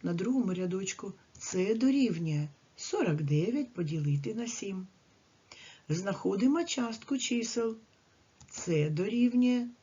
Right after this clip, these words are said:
семи. Це розв'язок рівняння. Його підкреслюють. Виконую перевірку.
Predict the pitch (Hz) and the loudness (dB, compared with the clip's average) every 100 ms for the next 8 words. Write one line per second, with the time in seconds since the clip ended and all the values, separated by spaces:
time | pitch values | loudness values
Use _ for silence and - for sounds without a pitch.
0 | _ - - 370 240 220 214 - _ - | _ -12 -2 4 4 4 -2 -16 _ -20
1 | - - - - 190 214 302 254 226 226 | -20 -20 -10 0 6 6 6 6 6 6
2 | 269 269 277 294 294 285 247 175 156 147 | 2 2 0 0 2 4 4 2 0 -4
3 | - _ - 381 370 240 214 - 208 165 | -8 _ -2 4 6 6 0 -2 2 2
4 | 143 160 151 - - _ _ _ _ _ | 0 -2 -4 -6 -12 _ _ _ _ _
5 | - - - - - - - - - _ | -20 -20 -20 -20 -20 -20 -20 -20 -20 _
6 | - 165 - 453 349 220 - 214 196 160 | -4 -4 2 4 6 6 6 4 4 4
7 | 160 143 151 151 | 2 0 0 -2